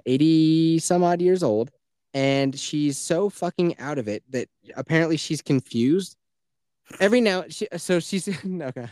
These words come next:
I have more to that sentence. So, like, she's confused when Kamala Harris is there. Kamala Harris is the vice president, right? So she oversees the Senate. And when there's a tie in the Senate, sh-, it's Kamala Harris who gets to cast the tie-breaking vote.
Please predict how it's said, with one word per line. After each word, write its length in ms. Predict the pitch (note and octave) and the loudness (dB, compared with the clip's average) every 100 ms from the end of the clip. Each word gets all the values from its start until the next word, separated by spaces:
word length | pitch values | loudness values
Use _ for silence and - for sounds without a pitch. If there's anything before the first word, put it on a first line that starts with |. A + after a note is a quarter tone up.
| G3 | -6
I 80 | C#3+ | 0
have 120 | D3 | 0
more 140 | C#3 A2+ | 0 0
to 80 | |
that 160 | G#2 G2 | -2 -4
sentence. 220 | F#2 E2 _ _ _ | -10 -14 _ _ _
So, 120 | - | 2
like, 140 | G#3+ G3 | 2 4
she's 200 | A#3+ A3+ | 0 0
confused 540 | B3 G#3 G3+ F#3+ D3 | 0 0 -2 -2 -2
when 160 | C3+ C#3 | -2 -4
Kamala 520 | - D3+ D3 C#3+ C3+ | -4 -4 -2 0 -2
Harris 360 | G#2+ A2+ F#2+ G2+ | -2 -6 -6 -10
is 100 | F2+ | -12
there. 160 | E2 | -14
Kamala 340 | - E3 G#3+ F3+ | -6 -2 0 0
Harris 240 | E3 D#3 | 0 0
is 80 | D3 | -4
the 60 | C3 | -2
vice 200 | B2+ C#3 | -2 -2
president, 360 | A2+ G#2+ G#2+ | -4 -4 -4
right? 200 | F#2+ G#2 | -6 -8
So 160 | - A#2+ | -4 -4
she 240 | - D#3+ - | -4 -8 -2
oversees 760 | C#3+ D#3+ D#3 - B2 A#2 A#2 _ _ _ _ | -2 0 -4 -4 -4 -4 -8 _ _ _ _
the 200 | B2 B2 | 2 2
Senate. 380 | B2+ A#3 F#3+ - _ _ - | 4 4 2 0 _ _ -4
And 220 | C#3+ D3+ | 0 2
when 140 | C#3+ C#3 | 2 2
there's 180 | C3 | 2
a 240 | C3 B2 A#2+ | 2 0 -2
tie 440 | - A#3 A3 A#2 G#2+ | -4 -4 -2 -2 -4
in 140 | A#2 A2+ | -4 -6
the 80 | |
Senate, 360 | A2 G#2 G#2+ A#2+ | -4 -6 -8 -8
sh-, 120 | - B2+ C#3+ | -14 -16 _
it's 160 | C#3+ C#3 | -8 -8
Kamala 440 | - F3 F3 D#3 | -6 -2 2 2
Harris 280 | C#3 C3+ B2 | 2 0 0
who 80 | B2+ | -2
gets 200 | A#2 A2 | -2 -4
to 120 | B2 | -6
cast 420 | - B2+ A#2 A2+ - A#2 | -6 -6 -6 -8 -12 -2
the 180 | A#2+ A2+ | 0 0
tie-breaking 600 | A2+ G#2+ G2+ G#2 G#2+ A2 | -4 -4 -2 -4 -2 2
vote. 220 | D#3+ | 0